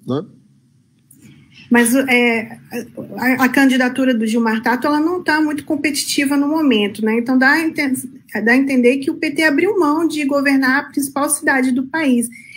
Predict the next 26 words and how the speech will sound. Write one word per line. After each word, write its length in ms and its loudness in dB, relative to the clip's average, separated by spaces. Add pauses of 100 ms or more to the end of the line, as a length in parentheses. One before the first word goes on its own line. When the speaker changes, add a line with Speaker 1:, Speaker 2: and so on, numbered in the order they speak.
(160)
Speaker 2:
Eu 60 -2
queria 220 4
saber 320 0
pro 120 -4
senhor 240 -2
qual 220 0
é 100 2
a 60 0
importância 580 2
do 100 0
papel 300 2
da 80 2
Prefeitura 520 0
de 60 -6
São 240 -2
Paulo 260 2
na 100 2
luta 320 0
contra 240 0
o 40 -2
Bolsonaro, 680 2
que 80 -12
o 40 -10
senhor 180 0
citou, 480 -6
né? 220 -4